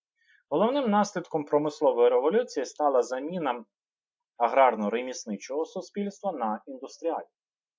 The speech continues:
У модерну добу традиційні стани поступилися місцем нових соціальних верств. Важливу роль в розвитку суспільства стали відігравати ділові люди,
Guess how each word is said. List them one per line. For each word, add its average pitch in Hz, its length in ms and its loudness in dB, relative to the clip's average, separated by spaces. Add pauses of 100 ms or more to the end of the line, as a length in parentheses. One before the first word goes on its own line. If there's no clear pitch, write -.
(600)
У 127 80 -6
модерну 233 440 4
добу 113 520 -4 (340)
традиційні 170 680 -2
стани 185 480 -2
поступилися 151 800 -4
місцем 135 480 -8
нових 127 380 -2
соціальних 139 640 -6
верств. - 360 -6 (460)
Важливу 123 440 2
роль 151 240 2
в 143 80 -6
розвитку 127 440 -2
суспільства 139 640 -6
стали 147 340 0
відігравати 107 640 -2
ділові 110 440 -4
люди, 120 360 -8